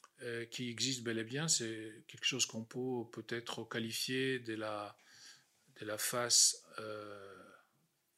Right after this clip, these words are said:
émergée et, euh, de la face sous, la face cachée de, de l'iceberg qu'on peut appeler, euh, euh, les accords d'Abraham, et qui malgré six mois de guerre en Gaza et malgré tout ce qu'on a vu, euh,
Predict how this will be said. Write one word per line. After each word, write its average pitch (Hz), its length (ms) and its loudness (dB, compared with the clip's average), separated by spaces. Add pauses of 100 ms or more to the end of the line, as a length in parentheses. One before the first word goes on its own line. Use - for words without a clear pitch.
(420)
émergée 135 840 4 (340)
et, 117 40 -8
euh, 110 600 -8 (240)
de 107 60 -14
la 98 40 -8
face 120 240 4
sous, 139 360 8 (300)
la 110 100 -4
face - 540 6 (540)
cachée 151 480 12 (480)
de, 113 640 0
de 120 80 2
l'iceberg 123 760 6 (280)
qu'on 110 200 -8
peut 113 200 -2
appeler, 117 400 0
euh, 104 420 -4 (560)
euh, 107 560 -12
les 107 220 4
accords 113 260 -2
d'Abraham, 120 540 4 (840)
et 123 60 -2
qui 139 120 2
malgré 127 340 2
six 147 200 8
mois 135 160 4
de 117 100 0
guerre 110 280 -2
en 107 80 -2
Gaza 120 540 0
et 123 40 -4
malgré 110 280 -4
tout - 100 -6
ce - 80 0
qu'on 120 140 -2
a 113 60 0
vu, 110 280 -4
euh, 95 240 -4